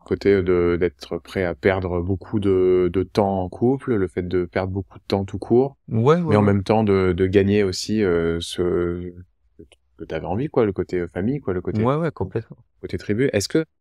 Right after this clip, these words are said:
Speaker 1: est-ce que dès le moment où vous avez eu un enfant, quand elle a grandi un peu, euh, t'as, t'as senti que t'étais, euh,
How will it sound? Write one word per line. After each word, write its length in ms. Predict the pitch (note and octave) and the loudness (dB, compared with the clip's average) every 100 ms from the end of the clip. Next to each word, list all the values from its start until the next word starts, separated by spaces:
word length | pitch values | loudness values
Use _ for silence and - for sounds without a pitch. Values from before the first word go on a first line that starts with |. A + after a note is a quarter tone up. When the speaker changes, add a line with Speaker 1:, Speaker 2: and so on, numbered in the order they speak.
| _ _ _ _ _ - | _ _ _ _ _ -4
Speaker 1:
est-ce 120 | F#2+ | -2
que 80 | D3+ | 0
dès 280 | D3 A2 B2+ | 0 6 6
le 60 | B2 | 6
moment 460 | A#2+ A#2 B2 B2 | 4 2 2 2
où 40 | G2+ | 0
vous 200 | G2 G2+ | 0 0
avez 260 | G2 G2+ | 2 2
eu 220 | G2+ G2 G2+ | 2 0 0
un 200 | G#2 G#2 | 0 0
enfant, 500 | G#2 - C3+ D#3 D#3 _ _ - | -2 -4 -2 -2 -4 _ _ -10
quand 180 | F#2 F#2 | -4 0
elle 80 | |
a 60 | F2 | 0
grandi 300 | F2+ F#2+ G2 | 0 0 0
un 120 | F#2+ | -2
peu, 300 | F#2+ A#2+ D3+ - _ _ _ _ - F#2+ | -2 0 0 -2 _ _ _ _ -14 -6
euh, 520 | F#2 F#2 F#2 F2+ F2+ - _ _ - | -2 0 0 -2 -6 -10 _ _ 0
t'as, 220 | G2+ G2 | 2 4
t'as 160 | - F#2+ | 2 2
senti 400 | A2 G#2 - G2+ | 2 0 -2 -4
que 60 | - | 0
t'étais, 380 | G2+ - A2 | -2 2 2
euh, 640 | A#2 G2 F2+ F2 F2 E2+ | 4 2 2 0 0 -2